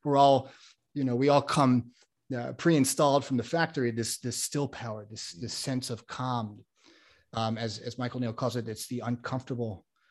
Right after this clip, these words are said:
or I'm sorry, it's the, the, um, it's like that weird calm, not uncomfortable, but weird calm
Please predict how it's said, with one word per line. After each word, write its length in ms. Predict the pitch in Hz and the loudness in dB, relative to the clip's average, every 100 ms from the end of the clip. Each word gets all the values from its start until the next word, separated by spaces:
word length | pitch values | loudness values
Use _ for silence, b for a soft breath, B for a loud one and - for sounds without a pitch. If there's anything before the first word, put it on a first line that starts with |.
| _ | _
or 100 | 120 | -10
I'm 80 | 117 | -8
sorry, 280 | - 110 101 _ _ | -4 -4 -6 _ _
it's 180 | - - | -10 -8
the, 240 | - 117 113 | -6 -6 -6
the, 300 | 117 117 117 - 120 | -8 -8 -8 -14 -14
um, 300 | 110 117 110 _ _ _ _ _ - | -10 -10 -12 _ _ _ _ _ -12
it's 140 | 123 | -6
like 120 | 123 | -4
that 180 | 127 113 | -2 -2
weird 280 | 117 135 127 | 2 2 2
calm, 220 | - 120 | -2 -2
not 120 | 113 | -2
uncomfortable, 460 | 113 101 120 120 107 | -4 -4 -6 -6 -8
but 140 | 113 | -8
weird 340 | 120 139 143 - | -2 2 2 0
calm 460 | - 143 120 98 | 0 2 2 -2